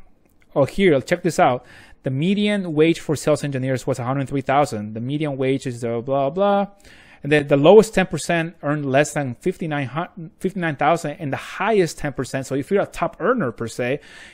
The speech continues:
you can go up to a hundred and seventy-four thousand dollars. Now, if you're a really good salesperson, a really good sales engineer, and, and let's say you have one or two years on the field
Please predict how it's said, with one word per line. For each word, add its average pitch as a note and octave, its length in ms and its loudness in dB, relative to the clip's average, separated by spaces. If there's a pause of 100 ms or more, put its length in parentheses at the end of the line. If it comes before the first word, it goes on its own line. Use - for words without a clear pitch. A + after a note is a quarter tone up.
you F3 120 2
can A3 140 0
go F#3+ 140 6
up E3 200 4
to D#3 160 2
a B2 60 2
hundred D#3+ 460 0
and B2 120 -6
seventy-four C#3+ 560 -6
thousand C3 380 -4
dollars. C3 460 2 (360)
Now, D3 440 2
if C3+ 160 -8
you're F3+ 180 0
a C#3 120 -4
really A3 320 0
good G3 220 0
salesperson, D#3+ 840 -2
a B2+ 60 -6
really E3 240 0
good D3+ 180 -2
sales D3 340 -4
engineer, C#3 560 -6
and, C#3 220 -10
and C3+ 120 -4
let's D#3+ 180 -4
say D#3+ 300 0 (360)
you E3 280 0
have D#3 520 -2 (160)
one C#3 320 -2
or D3+ 60 -2
two - 180 -4
years D3 320 0
on C3 80 -6
the A#2+ 60 -8
field E3 480 -2